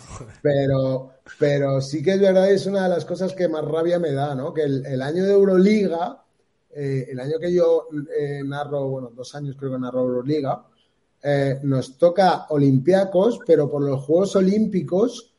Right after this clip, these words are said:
están remodelando La Paz y la Amistad y nos mandan a, al Pireo, en, en pleno Pireo,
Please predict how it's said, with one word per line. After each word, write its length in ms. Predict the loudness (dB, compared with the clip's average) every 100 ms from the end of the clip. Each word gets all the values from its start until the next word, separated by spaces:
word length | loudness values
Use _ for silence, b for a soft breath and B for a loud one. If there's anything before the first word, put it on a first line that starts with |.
| _ _
están 600 | -4 -2 2 2 2 0
remodelando 640 | 0 2 2 0 0 2 2
La 120 | 2
Paz 200 | 0 -2
y 40 | 2
la 60 |
Amistad 500 | 2 0 2 2 2 -2 -12 _ _
y 120 | -2
nos 200 | 0 0
mandan 420 | 0 0 2 0 0 -4
a, 360 | -2 0 0 -2
al 300 | 0 0 0
Pireo, 560 | 0 4 6 6 4
en, 220 | 2 0 -2
en 240 | 0 0 2
pleno 320 | 4 4 4
Pireo, 540 | 2 2 4 4 0